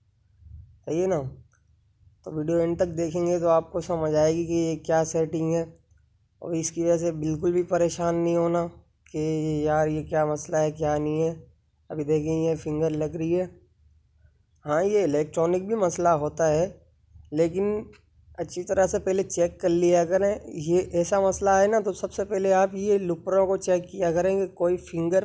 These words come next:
फंसी हुई है या नहीं। देखें आप, ये दूसरे हेड को देख लें, बारह नंबर को, ये कलर अपनी जगह पे नहीं है।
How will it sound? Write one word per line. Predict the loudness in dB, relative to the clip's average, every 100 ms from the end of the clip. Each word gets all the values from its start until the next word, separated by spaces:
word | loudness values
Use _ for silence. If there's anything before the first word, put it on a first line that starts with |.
| 0
फंसी | -6 -4
हुई | -4 0
है | 2
या | 4
नहीं। | 2 2 0 0 -6 -16 _ _ _ _ _ _ _
देखें | -4 -2 0 2
आप, | 2 0 -6 _ _ -16
ये |
दूसरे | -8 -6 -2 2
हेड | 4 4 2
को | -2
देख | 0 0 0
लें, | 0 0
बारह | 2 2 2
नंबर | -2 -2 -2
को, | 0
ये | 0 0 -4 _ _ _ -4
कलर | 0 2 2 -2 -12
अपनी | -6 -4 0
जगह | 0 2 0
पे | 0
नहीं | -2 -2 -2 0 -2
है। | 2 2